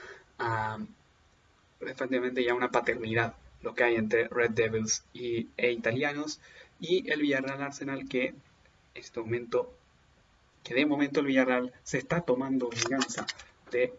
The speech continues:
la eliminatoria de dos mil seis de uefa Champions League y eliminando a los Gunners, aunque, aunque,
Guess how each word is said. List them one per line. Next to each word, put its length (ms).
la 500
eliminatoria 560
de 100
dos 100
mil 200
seis 360
de 100
uefa 340
Champions 420
League 260
y 180
eliminando 560
a 40
los 120
Gunners, 440
aunque, 840
aunque, 680